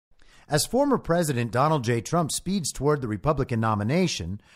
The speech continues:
President Biden is moving quickly to pump energy into his re-election bid, kicking off what is likely to be an ugly, dispiriting,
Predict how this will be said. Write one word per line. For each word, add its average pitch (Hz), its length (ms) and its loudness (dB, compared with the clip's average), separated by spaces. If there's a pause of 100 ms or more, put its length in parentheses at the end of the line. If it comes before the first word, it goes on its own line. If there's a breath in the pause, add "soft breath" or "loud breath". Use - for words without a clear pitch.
(180 soft breath)
President 226 480 0
Biden 131 420 2
is 120 180 -2
moving 165 360 2
quickly 196 360 -2
to 104 80 -2
pump 185 460 -2
energy 123 540 0
into 151 260 0
his 165 220 -2
re-election 147 640 0
bid, 90 340 -6 (320 loud breath)
kicking 160 260 -2
off 170 300 4
what 135 120 2
is 120 120 0
likely 139 340 2
to 123 80 -2
be 147 240 0
an 117 140 0 (120)
ugly, 160 520 0 (200 soft breath)
dispiriting, 127 840 0